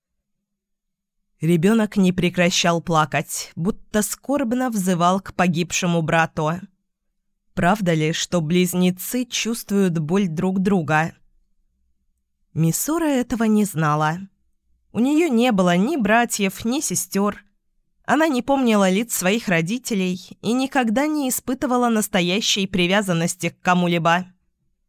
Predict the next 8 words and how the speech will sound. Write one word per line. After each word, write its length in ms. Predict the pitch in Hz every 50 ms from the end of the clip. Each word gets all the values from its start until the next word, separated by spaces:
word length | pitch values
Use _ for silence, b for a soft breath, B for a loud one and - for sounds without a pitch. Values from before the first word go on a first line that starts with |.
| _ _ _ _ _ _ _ _ _ _ _ _ _ _ _
Она 340 | - 170 175 175 185 220 233
шла 360 | - - - 185 190 220 220
все 280 | - - - 190 190
медленнее, 1040 | 190 185 180 190 214 208 180 170 170 170 170 165 160 160 156 156 156 156 160 185 - _
чувствуя, 560 | - - 220 220 - - - 180 180 175 175
как 240 | 170 - 180 180 -
силы 400 | - - - 220 214 185 175 170
истощаются. 1080 | 180 - - 196 214 - - - 208 180 165 160 160 - - - - 165 160 170 -